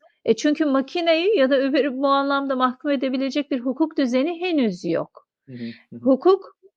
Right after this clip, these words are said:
Speaker 1: mağduriyet, e, ve hak arama durumları yeterli sayıya eriştiği zaman aslında belli bir düzenlemeye yönelir. Şu
Speaker 2: Hı hı.
Speaker 1: anda bu tarafında kimin nasıl bir hak arayacağı yok. Hangi ürünü seçeceğiz?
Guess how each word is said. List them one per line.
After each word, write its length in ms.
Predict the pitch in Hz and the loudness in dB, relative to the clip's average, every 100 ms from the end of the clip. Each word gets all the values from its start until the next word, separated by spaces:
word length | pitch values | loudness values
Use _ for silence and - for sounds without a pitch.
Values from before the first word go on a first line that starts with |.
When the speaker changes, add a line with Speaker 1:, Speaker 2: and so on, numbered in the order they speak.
| _ | _
Speaker 1:
mağduriyet, 1000 | 233 214 226 233 247 254 262 330 403 _ _ _ _ _ _ | -2 4 4 4 2 2 2 0 -2 _ _ _ _ _ _
e, 120 | - 220 214 208 208 208 | 0 4 4 4 2 0
ve 300 | 202 254 294 - | 4 4 4 0
hak 300 | - 254 254 | 2 2 4
arama 400 | 233 240 277 254 | 2 4 2 0
durumları 440 | 262 262 254 277 | 0 0 0 2
yeterli 480 | 285 240 262 247 277 | 2 0 0 0 0
sayıya 400 | - 254 247 302 | -2 -2 0 0
eriştiği 640 | 240 240 - - 254 254 | 0 -2 -6 -8 -2 -2
zaman 460 | 269 240 208 175 170 | 0 0 0 -4 -6
aslında 680 | - 196 - 196 190 196 196 _ _ _ _ _ | -8 -8 -8 -8 -6 -6 -8 _ _ _ _ _
belli 340 | 208 220 208 226 | 4 4 4 0
bir 100 | 214 | -2
düzenlemeye 880 | 220 214 208 196 185 175 165 170 196 _ _ _ - | -2 0 0 0 -4 -4 -4 -4 -8 _ _ _ -4
yönelir. 680 | 202 190 - - - - _ _ - _ | -4 -2 -4 -6 -12 -20 _ _ -20 _
Şu 240 | - - | -4 2
Speaker 2:
Hı 20 | |
hı. 40 | 233 | 4
Speaker 1:
anda 300 | 240 254 269 | 4 2 0
bu 80 | 269 | 0
tarafında 920 | 294 262 262 269 262 262 269 277 302 _ | 4 6 4 2 -2 0 0 -2 -8 _
kimin 360 | _ 240 254 262 | _ -2 0 0
nasıl 300 | 262 269 269 | -2 -4 -4
bir 100 | 262 | -4
hak 320 | 262 240 247 | -2 -2 0
arayacağı 680 | 269 262 254 247 254 277 339 | 0 4 2 2 0 2 2
yok. 360 | 247 277 359 - | 2 2 0 -4
Hangi 280 | 214 247 277 | -2 0 2
ürünü 300 | 285 302 302 | 2 0 -2
seçeceğiz? 680 | 294 269 262 269 269 339 | -4 -4 -2 0 2 -2